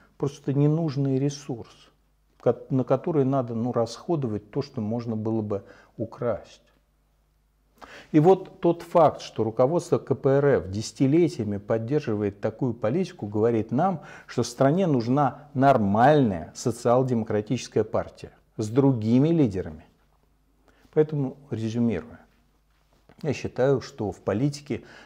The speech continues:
должны быть представлены социал-демократические идеи. Но нынешнее руководство К П Р Ф их давно не представляет, а только симулирует, препятствуя развитию в стране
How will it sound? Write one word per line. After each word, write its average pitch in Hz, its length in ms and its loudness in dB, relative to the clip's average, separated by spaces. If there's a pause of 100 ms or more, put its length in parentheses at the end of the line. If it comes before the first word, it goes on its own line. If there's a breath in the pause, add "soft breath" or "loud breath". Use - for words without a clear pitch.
должны 113 640 2
быть 151 240 -2
представлены 127 600 0
социал-демократические 107 1120 -4
идеи. 80 300 -10
Но 139 360 -2
нынешнее 135 480 -2
руководство 147 480 -2
К - 120 -4
П 180 120 -4
Р 202 140 2
Ф 220 180 0 (340 loud breath)
их 196 220 6
давно 180 320 6
не 185 180 2
представляет, 151 680 2
а 139 60 6
только 196 260 4
симулирует, 175 960 4
препятствуя 139 720 2
развитию 123 640 -2
в - 60 -14
стране 156 600 -4